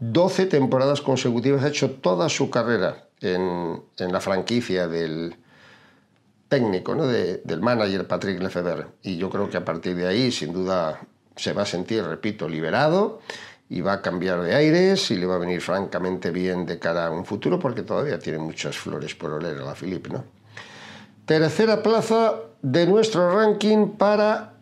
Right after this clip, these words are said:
Simon Yates. Eh, no descubro nada. Otro hombre club, ¿no? once temporadas en la estructura del Jayco, el antiguo Orica, Mitchelton, etcétera. Llegó el momento de cambiar para Simon Yates, como llegó hace dos años el momento de cambiar para su hermano Adam, ¿no?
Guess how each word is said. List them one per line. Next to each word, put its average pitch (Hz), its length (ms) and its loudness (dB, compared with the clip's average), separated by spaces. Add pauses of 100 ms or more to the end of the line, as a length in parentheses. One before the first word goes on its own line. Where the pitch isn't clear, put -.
(220)
Simon 185 520 4
Yates. 92 580 -2 (220)
Eh, - 260 0
no 151 140 4
descubro 156 400 4
nada. 113 420 2 (160)
Otro 170 760 4
hombre 160 360 2
club, 143 280 4
¿no? 175 380 2 (440)
once 185 500 4
temporadas 165 800 2
en 151 200 2
la 143 80 4
estructura 139 640 2
del 135 220 4
Jayco, 190 480 4
el 160 80 2
antiguo 123 560 2
Orica, 165 400 4
Mitchelton, 143 640 0
etcétera. 165 720 2 (720)
Llegó 127 240 6
el 160 100 6
momento 156 440 4
de 147 120 4
cambiar 147 360 4
para 143 200 4
Simon 151 360 4
Yates, 165 220 2
como 135 220 4
llegó 123 160 4
hace 131 120 2
dos 127 200 2
años 143 240 2
el 117 80 2
momento 117 280 2
de 120 80 2
cambiar 120 340 2
para 123 180 0
su 113 120 0
hermano 107 380 2
Adam, 98 360 0
¿no? 139 240 -2